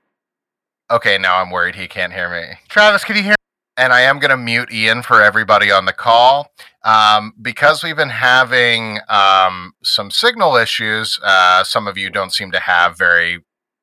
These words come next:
Speaker 1: good, uh, scrying connections. We're actually partnering with Scripe. And this is very exciting. Scripe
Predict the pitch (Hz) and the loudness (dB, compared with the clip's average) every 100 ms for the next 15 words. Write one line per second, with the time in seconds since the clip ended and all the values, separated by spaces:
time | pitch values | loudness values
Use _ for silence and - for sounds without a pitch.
0 | 110 - 110 101 92 87 90 _ - 85 | _ -14 -6 -2 -2 -6 _ _ -6 -4
1 | 82 - - 104 92 95 92 90 90 98 | -4 -6 -2 2 4 2 0 -8 -6 -4
2 | 104 - 87 85 - - - - 107 101 | -4 -4 -6 -8 -14 -18 -20 -10 -4 -4
3 | - - 107 - 120 107 - 107 104 95 | -6 -2 -2 -2 -6 -8 -2 -2 0 0
4 | 92 90 87 85 85 - - - - 92 | -2 -2 -6 -4 -4 -6 -4 -2 -2 -4
5 | 73 - _ _ _ _ - 98 104 101 | -4 -10 _ _ _ _ -8 -8 -6 -8
6 | 107 101 160 160 135 - 113 104 101 98 | -6 2 2 2 0 0 2 2 2 -2
7 | 98 98 - - 143 156 165 | -4 -10 -8 -4 0 2 0